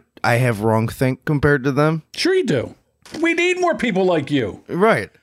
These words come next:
Speaker 2: They have been brainwashed.
Speaker 1: It, it's always so awkward, too. Like, uh, I had my birthday party recently on Saturday.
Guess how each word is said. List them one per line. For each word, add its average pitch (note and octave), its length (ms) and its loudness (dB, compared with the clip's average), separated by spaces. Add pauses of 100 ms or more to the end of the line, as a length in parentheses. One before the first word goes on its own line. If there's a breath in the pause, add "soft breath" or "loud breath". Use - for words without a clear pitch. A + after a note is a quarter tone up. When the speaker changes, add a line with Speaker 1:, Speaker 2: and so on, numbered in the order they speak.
(140)
Speaker 2:
They A3 280 0
have A3+ 240 0
been G#3 320 0
brainwashed. F#3+ 920 -2 (320)
Speaker 1:
It, A2+ 200 -14
it's E3 400 -2
always D#3+ 300 4
so C#3+ 220 0
awkward, A#2+ 440 0
too. A#2+ 200 -2
Like, A2 300 0
uh, G#2+ 160 0 (560)
I C3+ 100 0
had F#3 160 4
my C3+ 160 2
birthday B2 360 0
party F#2 260 -2
recently F#2 400 -6
on F#2+ 120 -6
Saturday. F#2 460 -6